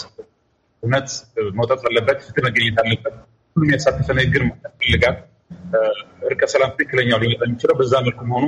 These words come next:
ሊታወቅ ይገባል። ይህን ካልኩ በኋላ፣ እ፣ እ፣ ትልቁ አንድ መታወቅ ያለበት ነገር የጎን ለጎን የህዝብ ግንኙነት፣ እ፣ ለማምጣት መጀመሪያ በምህረት የተመሰረተ ግንኙነት መኖር አለበት።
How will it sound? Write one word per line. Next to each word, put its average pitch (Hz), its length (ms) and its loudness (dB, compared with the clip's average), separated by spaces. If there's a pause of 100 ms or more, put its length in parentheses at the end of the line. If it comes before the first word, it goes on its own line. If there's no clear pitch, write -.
ሊታወቅ 120 360 -2
ይገባል። 101 440 0 (500)
ይህን 139 180 2
ካልኩ 147 280 0
በኋላ፣ 143 280 2 (500)
እ፣ 107 80 2 (680)
እ፣ 110 40 0 (260)
ትልቁ 160 420 -2
አንድ 120 260 0
መታወቅ 117 320 -2
ያለበት 113 380 0
ነገር 160 220 0 (1120)
የጎን 120 600 2
ለጎን 147 300 2
የህዝብ 120 340 -2
ግንኙነት፣ - 360 -10 (300)
እ፣ 107 60 0 (120)
ለማምጣት 117 520 0
መጀመሪያ 113 360 0
በምህረት 135 300 2
የተመሰረተ 120 480 -4 (120)
ግንኙነት 123 320 0
መኖር 120 260 0
አለበት። 92 300 -4